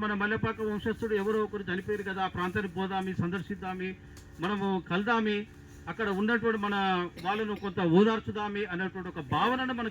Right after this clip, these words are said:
క్రియేట్ చేయవలసిన అవసరం ఉంటది. సరే, ఒక్కోసారి మాకు వీలు పడకపోవచ్చు కానీ ఎక్కువగా మల్లెపాక అనిల్ బాబాయ్ మరి తిరుగుతూ ఉంటాడు, మరి బాబాయ్ సుడిగాలి పర్యటనలు ఎక్కువగా చేస్తూ ఉంటాడు. కాబట్టి అటువంటి వాళ్ళు అందుబాటులో ఉన్నటువంటి వాళ్ళు ఇక్కడ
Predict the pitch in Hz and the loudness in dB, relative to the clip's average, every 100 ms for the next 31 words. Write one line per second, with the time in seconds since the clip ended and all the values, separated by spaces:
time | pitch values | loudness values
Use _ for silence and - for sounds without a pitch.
0 | - 196 208 185 185 170 123 147 147 170 | -4 -2 -2 -2 -2 -2 -2 -2 -2 -2
1 | 143 143 170 269 - - - - - 196 | -4 -2 -2 -2 -4 -18 -18 -14 -2 0
2 | 196 175 226 226 220 185 180 165 156 202 | 0 0 0 0 0 0 -2 0 2 2
3 | 185 185 202 185 196 196 185 214 202 170 | 2 -4 -4 -4 -6 -4 -6 -4 -6 -6
4 | 202 196 180 156 160 170 175 165 160 170 | -8 -4 -4 -4 -4 -4 -6 -4 -4 -4
5 | 156 147 151 135 - - - 143 156 156 | -4 -2 0 -2 -6 -18 -12 -4 -2 0
6 | 165 185 190 180 160 160 156 135 - - | 0 0 -2 -4 -2 -2 -2 -4 -10 -18
7 | - - 156 160 151 156 160 180 175 170 | -18 -16 -12 -10 -10 -6 0 4 4 4
8 | 165 170 170 160 160 156 165 151 165 156 | 2 0 0 0 -2 -4 -6 -6 -4 -6
9 | 139 143 139 160 147 143 139 147 165 147 | -2 -2 -2 -4 -4 -4 -2 -2 -4 -4
10 | 135 - - - - - 190 262 254 247 | -4 -8 -18 -18 -14 -6 -2 0 0 0
11 | 247 247 214 226 233 226 220 202 208 196 | 0 0 0 0 0 0 -2 -2 0 0
12 | 190 185 190 | 0 -2 -2